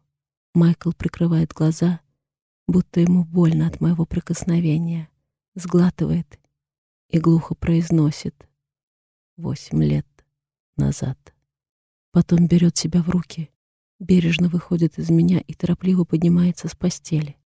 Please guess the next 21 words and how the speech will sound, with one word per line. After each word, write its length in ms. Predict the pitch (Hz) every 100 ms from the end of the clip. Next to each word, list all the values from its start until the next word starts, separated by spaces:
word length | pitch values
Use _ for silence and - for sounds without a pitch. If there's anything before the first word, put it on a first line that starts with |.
| _ _ _ _
Шагает 460 | - 190 175 180 -
в 40 |
ванную, 360 | 165 190 180 170
за 120 | 165
ним 160 | 175 170
закрывается 560 | 170 - 170 165 - 170
дверь, 280 | 180 190 - _ _ _ _ -
а 60 |
я 120 | 170 185
еще 240 | - 180
несколько 360 | 180 - 175 180
секунд 380 | 185 170 202
смотрю 380 | - 175 175 185
ему 160 | 190 196
вслед, 480 | - 202 185 - - _ _
безотчетно 640 | 175 175 190 - 233 -
прижимая 480 | 190 190 190 196 190
к 40 | 175
груди 300 | 190 180 185
его 200 | 175 175
рубашку, 540 | 175 208 202 -